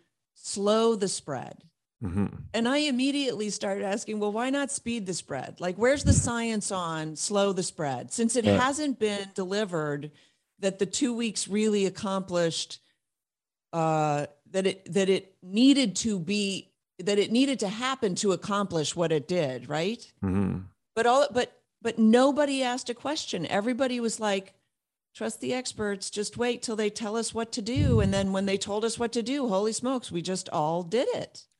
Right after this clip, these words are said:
Speaker 2: Right.
Speaker 1: And so, yes, I think absolutely. That's why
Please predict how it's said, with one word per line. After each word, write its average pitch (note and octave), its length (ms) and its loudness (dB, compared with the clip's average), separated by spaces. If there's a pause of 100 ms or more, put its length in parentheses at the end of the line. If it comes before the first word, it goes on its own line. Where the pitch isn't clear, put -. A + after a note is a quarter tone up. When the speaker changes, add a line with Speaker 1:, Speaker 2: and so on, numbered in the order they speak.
(120)
Speaker 2:
Right. F2+ 240 2 (920)
Speaker 1:
And A3 160 2
so, A3+ 240 4
yes, A3 340 2
I F3+ 120 0
think G3+ 280 -2
absolutely. G#3+ 680 0
That's F#3 260 0
why F#3+ 360 0